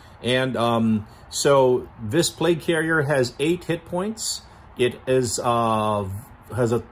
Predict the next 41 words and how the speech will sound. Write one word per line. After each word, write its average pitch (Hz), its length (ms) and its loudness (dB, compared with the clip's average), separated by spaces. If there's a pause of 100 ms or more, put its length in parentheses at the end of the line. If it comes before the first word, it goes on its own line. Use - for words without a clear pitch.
vulnerability 147 800 2
of 107 200 -2
two 190 300 2
to 180 100 -6
physical 147 460 -4
attacks, 170 640 -4 (360)
and, 160 420 0
uh, 139 300 0
it 151 140 -4 (140)
is 151 200 -4
immune 165 680 0
to, 190 440 0
uh, 170 160 2
magic 170 400 -2
attacks. 104 420 -4
So 110 120 -4
that's 117 160 -4
kind 117 240 -4
of 110 80 -2
a 104 60 -4
bummer. 110 420 -2 (380)
And 110 120 -4
this 151 120 0
parasitic 147 580 -2
muncher 156 460 0
has 113 180 0
four 180 300 2
hit 170 180 0
points. 160 520 -6 (300)
It 113 160 -2
is, 123 460 2
um, 110 640 -2 (320)
it 120 140 -2
has 117 260 0
a 117 160 -2
vulnerability 135 640 -2
of 104 120 -2
one 131 300 -4
to 160 80 -6
physical 147 380 -6
attacks 135 420 -4